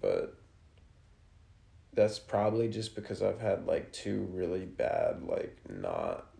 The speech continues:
it didn't feel like they were very emotionally intelligent therapists, but they were also psychiatrists, so, like, this is total, totally, uh, um, rabbit hole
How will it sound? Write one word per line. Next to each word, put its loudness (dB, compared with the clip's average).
it -6
didn't -6
feel 0
like 2
they 0
were 0
very 0
emotionally -4
intelligent -4
therapists, -4
but -4
they 4
were 8
also 2
psychiatrists, -4
so, -4
like, -6
this -10
is -8
total, 0
totally, 10
uh, 4
um, -2
rabbit 2
hole 0